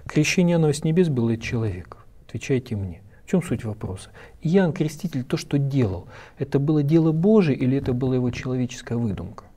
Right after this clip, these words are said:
И то, что многие-многие ходили к нему на Иордан креститься, и фарисеи ходили, книжники, креститься, исповедовать грехи свои, все они ошиблись,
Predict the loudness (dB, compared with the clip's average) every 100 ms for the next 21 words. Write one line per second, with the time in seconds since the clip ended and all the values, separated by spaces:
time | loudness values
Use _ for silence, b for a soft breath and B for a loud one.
0 | -20 b b b b -2 0 2 2 6
1 | 6 6 4 2 2 2 0 -2 -2 -2
2 | 0 0 -4 -4 0 0 2 0 0 -2
3 | B B B -8 -6 -6 -2 -2 -2 -8
4 | -10 -8 -6 -4 -4 0 0 0 -2 -2
5 | -4 -4 -2 -2 -4 -8 -8 -16 b b
6 | b -20 -20 -10 -4 -4 0 0 2 0
7 | -2 -2 -2 0 -2 B B -20 -20 -14
8 | -2 2 2 0 0 2 4 4 2